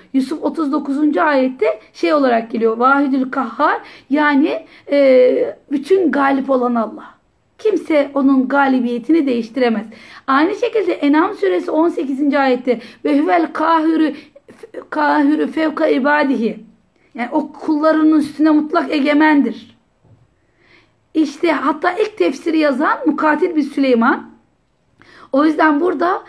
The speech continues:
ki kelime üstündür anlamı veriyor. Galiptir. Yani kimse Allah'ın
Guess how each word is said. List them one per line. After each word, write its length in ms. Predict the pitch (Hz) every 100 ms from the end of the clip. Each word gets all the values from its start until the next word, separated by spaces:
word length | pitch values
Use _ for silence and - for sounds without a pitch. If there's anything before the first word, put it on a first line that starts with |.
| -
ki 200 | - 285
kelime 460 | - 320 302 320 403
üstündür 520 | 311 - - 330 302
anlamı 360 | 277 240 226 214
veriyor. 240 | 202 208
Galiptir. 560 | 240 285 269 262 - -
Yani 260 | 339 339
kimse 320 | 277 440 - 320
Allah'ın 560 | 320 285 240 233 427